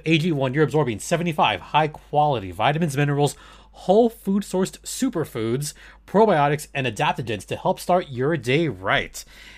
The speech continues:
And, you know, A G has been used and trusted by leading health experts. It's recommended by pro athletes, probably like a Connor McDavid,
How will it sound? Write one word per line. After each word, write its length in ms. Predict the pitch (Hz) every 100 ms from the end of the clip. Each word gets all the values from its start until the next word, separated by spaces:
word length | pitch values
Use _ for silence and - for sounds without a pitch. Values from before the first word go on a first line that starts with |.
| - 147
And, 200 | 139 160
you 80 |
know, 220 | 170 143 - - - - _ _ 156
A 160 | 202
G 340 | 151 151 107 101 - _ - - _
has 220 | 135 117
been 220 | 131 127
used 420 | 120 143 151 147
and 240 | 143 127 120
trusted 460 | 175 156 139 117
by 160 | 107 110
leading 320 | 107 151 175
health 320 | 151 160 156 117
experts. 400 | 113 - 117 -
It's 200 | 147 -
recommended 520 | 147 202 185 202 156
by 100 | 110
pro 280 | - 160 165
athletes, 600 | 120 180 - 120 - - - - - _
probably 380 | - 98 107 127
like 180 | 175 196
a 60 |
Connor 340 | - 147 127 120
McDavid, 400 | 104 98 123